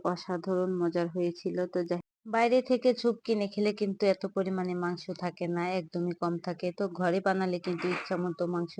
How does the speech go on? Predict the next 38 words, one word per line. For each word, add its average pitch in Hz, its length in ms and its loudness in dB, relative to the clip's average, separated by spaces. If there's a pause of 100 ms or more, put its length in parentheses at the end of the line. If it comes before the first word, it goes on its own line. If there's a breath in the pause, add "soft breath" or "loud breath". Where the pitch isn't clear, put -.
দিয়ে 170 200 2
রান্না 165 280 0
করা 165 280 0
যায়। 175 220 -4 (380)
তো - 80 -2
সামনে 262 400 4
তো 269 120 2
শীত 254 300 0
আসতেছে, 233 500 0
এইভাবে 220 380 6 (180)
যদি 208 300 2 (120)
ঘরে 202 300 2
তৈরি 208 280 2
করা 190 280 4
যায় 196 200 2
তাহলে 190 300 0
কিন্তু 185 300 -4
পরিবার 185 380 0
সবাই 175 400 0
মজা 180 280 -2
করে 175 220 -4
স্যুপ 175 220 -8 (460)
খাওয়া 170 260 2
যায়, 180 260 -2
বাইরে 175 340 0
থেকে 175 280 -4
আর 175 200 0
কিনতে 180 360 -4
হবে 175 300 -4
না। 185 140 -2 (720)
তো 196 80 -6
ঘরে 202 280 2
থাকা 214 300 0
কয়েকটা 202 440 0
উপকরণ 185 520 2
দিয়ে 180 180 0
আজকে 180 280 -6
স্যুপ 185 220 -2